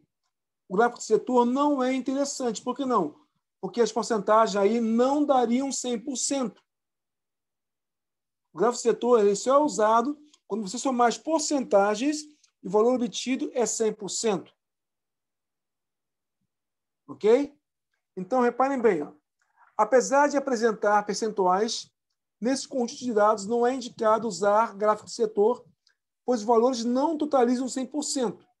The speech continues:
Os dados já estão, já estão apresentados em forma de infográfico, né? Quer dizer, por desenhos, mas podemos representá-los por meio de um gráfico de barras.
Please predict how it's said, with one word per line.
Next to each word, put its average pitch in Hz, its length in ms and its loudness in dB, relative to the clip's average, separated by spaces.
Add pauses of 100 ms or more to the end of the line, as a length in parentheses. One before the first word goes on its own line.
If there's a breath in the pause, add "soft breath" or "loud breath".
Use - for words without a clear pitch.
(920)
Os 214 160 -4
dados 240 280 4
já 240 100 4
estão, 220 640 -2
já 196 400 0
estão 208 280 -6
apresentados 190 720 -2
em 214 100 0
forma 190 580 0 (540)
de 208 260 -12
infográfico, 247 1040 0 (220)
né? 208 320 -4 (320)
Quer 185 80 -6
dizer, 175 400 -6
por 226 100 -4
desenhos, 226 800 2 (1200)
mas 247 420 2
podemos 262 440 -4
representá-los 233 640 0
por 240 160 -4
meio 226 160 -4
de 226 80 -8
um 240 80 -6
gráfico 220 320 0
de 220 140 -4
barras. 202 720 0